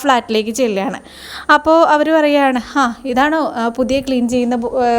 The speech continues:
പയ്യൻ?" എന്നൊക്കെ ചോദിക്കുകയാണ്. ഓരോരുത്തർ ഇങ്ങനെ പരിചയപ്പെടുകയാണ്. അപ്പോൾ സച്ചിക്ക് വിഷമം വരുന്നുണ്ട് കേട്ടോ. എന്നാലും സച്ചി ചെയ്യാന്നുള്ളൊരു മൈൻഡിൽ തന്നെ നിൽക്കുകയാണ്. അപ്പോൾ അവർ പറയുകയാണ്, "മോനെ, ഒരാഴ്ചയായി എൻ്റെ കാറ് തുടച്ചിട്ട്, മോൻ പോയി തുടയ്ക്കെന്ന്" പറഞ്ഞ് വിടുകയാണ് ഒരാൾ. അങ്ങനെ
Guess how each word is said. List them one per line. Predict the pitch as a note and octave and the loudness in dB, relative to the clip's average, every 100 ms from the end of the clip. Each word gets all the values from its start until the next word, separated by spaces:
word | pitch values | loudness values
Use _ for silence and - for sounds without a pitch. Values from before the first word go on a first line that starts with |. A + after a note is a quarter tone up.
| A#3 A#3 | 0 0
പയ്യൻ?" | A#3 A3+ A#3 | 0 2 0
എന്നൊക്കെ | A#3 A#3+ B3+ | 0 -2 0
ചോദിക്കുകയാണ്. | A3+ G3+ G#3 G3+ | 0 0 -2 0
ഓരോരുത്തർ | G3 F#3+ G#3 | 0 0 -4
ഇങ്ങനെ | A3+ B3+ | -2 0
പരിചയപ്പെടുകയാണ്. | B3 A3+ B3 B3+ G#3 - - - - | 0 0 0 0 -2 -6 -20 -20 -8
അപ്പോൾ | C4 | 0
സച്ചിക്ക് | C4+ B3+ C4+ D4+ | 0 -2 -2 -2
വിഷമം | C#4 B3+ C#4 D4+ | -2 -2 0 0
വരുന്നുണ്ട് | C4+ B3 G#3+ | 0 0 0
കേട്ടോ. | A3 F#3+ - - - - | 0 -2 -4 -16 -14 -4
എന്നാലും | C#4+ D4 D4+ | 0 0 0
സച്ചി | D#4+ D4+ E4 E4+ - - - - - | 0 -2 -8 -10 -14 -20 -20 -14 -4
ചെയ്യാന്നുള്ളൊരു | D4+ D#4 D4+ E4 D#4+ D#4 D#4 | 0 2 2 0 0 0 -2
മൈൻഡിൽ | D4 C4+ D4 | -2 0 2
തന്നെ | C#4+ C#4+ | 2 0
നിൽക്കുകയാണ്. | C#4 - A#3+ G3 - - - - C#4+ | -2 -2 -2 -2 -8 -16 -20 -6 -2
അപ്പോൾ | C#4+ D#4 | 2 2
അവർ | D#4 | 2
പറയുകയാണ്, | D4+ C#4 B3+ A#3+ A3 B3 | 0 2 2 0 -2 -4
"മോനെ, | C4 C4+ B3+ | -4 0 0
ഒരാഴ്ചയായി | C4+ C#4+ C#4 D4 B3+ | 2 0 0 0 0
എൻ്റെ | A#3 A#3+ C4+ | 0 -2 0
കാറ് | B3 A3+ | 0 0
തുടച്ചിട്ട്, | A#3 A3 A3 G3 A#3+ | 0 -2 -4 -6 -2
മോൻ | B3 | 0
പോയി | C4+ C#4 | 2 4
തുടയ്ക്കെന്ന്" | C4+ A3 A3+ A#3 A#3+ | 4 4 0 -4 -2
പറഞ്ഞ് | A#3 A3+ B3+ | -2 -2 -2
വിടുകയാണ് | A3 G#3 F#3+ F#3 | 2 2 2 0
ഒരാൾ. | F3+ E3 - - - - - D4 | 0 0 -6 -14 -20 -18 -4 -2
അങ്ങനെ | D#4 D#4 | 0 0